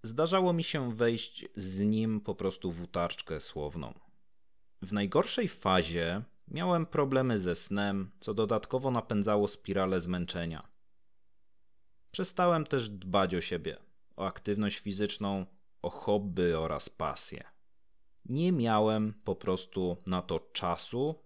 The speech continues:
oraz energii. Wspominając moją destrukcyjną drogę do wypalenia, mam w sumie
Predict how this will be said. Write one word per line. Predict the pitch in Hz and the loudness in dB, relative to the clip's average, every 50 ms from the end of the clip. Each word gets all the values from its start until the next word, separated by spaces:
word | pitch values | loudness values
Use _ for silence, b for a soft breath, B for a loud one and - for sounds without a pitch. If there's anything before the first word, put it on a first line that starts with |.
| - - | -20 -14
oraz | - 185 185 190 190 185 - - - - | -8 -4 -2 0 0 -2 -4 -8 -12 -4
energii. | - 208 196 170 156 151 151 135 - - - - - - - - - - - - - - - - - - - - - | -2 0 2 2 2 0 -2 -4 -6 -10 -12 -14 -16 -20 -20 -20 -20 -20 -20 -20 -20 -20 -20 -20 -20 -20 -20 -20 -18
Wspominając | - - - - 113 107 107 113 131 170 220 240 240 220 - | -16 -10 -4 0 2 2 4 4 4 4 2 2 2 0 0
moją | 160 160 160 156 156 143 139 120 | 0 0 2 2 2 2 2 2
destrukcyjną | 104 104 117 110 - - 117 110 98 - - - - 135 151 175 170 139 113 98 | 2 2 2 2 0 -2 -6 -6 -6 -6 -6 -4 -2 0 2 2 2 2 2 2
drogę | 95 104 107 117 123 110 98 92 | 4 4 6 6 6 6 4 4
do | 85 92 92 90 87 | 4 4 4 4 4
wypalenia, | 87 95 95 - 101 95 92 87 87 87 92 95 101 104 107 - - - - - | 2 2 0 2 2 2 2 2 2 0 0 0 -2 -4 -6 -8 -16 -20 -16 -8
mam | 113 120 135 139 139 139 131 - - - - - - | -4 -2 0 0 0 -2 -4 -8 -12 -18 -20 -18 -16
w | - | -12
sumie | - - 156 156 151 143 | -8 -4 -2 0 0 0